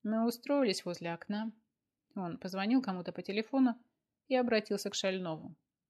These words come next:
«Сейчас приедет Сережа. У него для тебя кое-что интересное». «Что за Сережа?» нахмурился Мишка. «Ты его должен помнить, он с нами на Енисей ездил».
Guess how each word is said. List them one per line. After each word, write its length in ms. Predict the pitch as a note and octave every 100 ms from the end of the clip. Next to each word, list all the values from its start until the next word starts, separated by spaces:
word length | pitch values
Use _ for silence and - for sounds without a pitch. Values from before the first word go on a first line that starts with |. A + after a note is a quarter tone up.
| _ _ _ _ _ _
«Сейчас 580 | - G#3 - F#3+ F#3 -
приедет 400 | G3 F#3+ F#3 F#3+
Сережа. 540 | G#3 A3 C#4 C4 - - _ _ _ -
У 60 |
него 200 | A3 A3
для 120 | G#3+ G#3+
тебя 260 | A#3 C4+
кое-что 460 | C4+ G3+ G3+ - G#3+
интересное». 680 | A3 G#3 E3 E3+ - F3+ E3+ _ _ _ _ _ _ _ _ _
«Что 380 | - - E3+ -
за 160 | F3
Сережа?» 520 | F#3 A3 G3+ E3+ F3 E3 _ -
нахмурился 500 | G3 - F#3 F3 F#3
Мишка. 360 | F3+ F3 - F#3+ _ _ _ _ _ _ _ _ _ -
«Ты 100 | D4
его 260 | D4+ D4+
должен 380 | D4+ C4+ F#3 F#3
помнить, 420 | F#3 F3+ F3 E3+
он 200 | G3+ A3
с 80 | G#3+
нами 240 | A#3 G#3+ G#3
на 160 | G#3+
Енисей 380 | A3+ B3 - F3+
ездил». 420 | D#3+ D#3 - G3